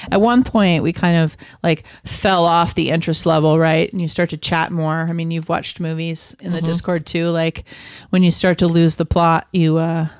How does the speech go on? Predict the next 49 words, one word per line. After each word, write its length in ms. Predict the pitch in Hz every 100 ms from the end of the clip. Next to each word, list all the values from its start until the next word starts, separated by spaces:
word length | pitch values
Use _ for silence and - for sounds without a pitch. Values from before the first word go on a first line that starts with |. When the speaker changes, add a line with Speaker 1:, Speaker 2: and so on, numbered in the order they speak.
| _ _ _ _
Speaker 1:
start 260 | - - 170
to 80 | 156
chat. 360 | - 175 -
So 160 | - 185
one 180 | 175 190
of 80 | 208
the 80 |
things 240 | 202 165 147
that 100 | 156
happened 480 | 185 240 220 170 156
was 300 | 160 160 165
the 160 | 170
question 460 | - 190 180 185 165
was 160 | 156
posed, 420 | - 160 151 151 -
like, 180 | 160
"So, 400 | - 226 202 202 - - - - - - _
you 100 | -
know, 280 | 190 175 165 -
legit, 680 | 185 180 170 170 151 - _ - _ _ _ _ -
are, 200 | 190 -
are, 240 | 185 190 202 165 -
are 100 | 185
you 180 | 196 202
in 100 | 196
the 80 | 190
house? 240 | 180 180 -
At 100 | 190
what 160 | 214
point 240 | 247 226 175
did, 240 | 170 156 175
would 140 | 170 160
you 80 |
leave?" 540 | 151 160 156 151 151 -
<laughs> 360 | - - - -
Speaker 2:
Yeah. 240 | 202 170 151 - - 320 -
Speaker 1:
<laughs> 340 | 480 508 349
'Cause 180 | - 311
it, 240 | 302 277 240
'cause 140 | 285
it 100 | 285
started 340 | 320 330 330 262
to 80 |
be 120 | 254 247
like, 260 | 233 220 -
"Why 360 | 160 180 208
doesn't 220 | 240 262
he 120 | 269 277
just 380 | 294 294 -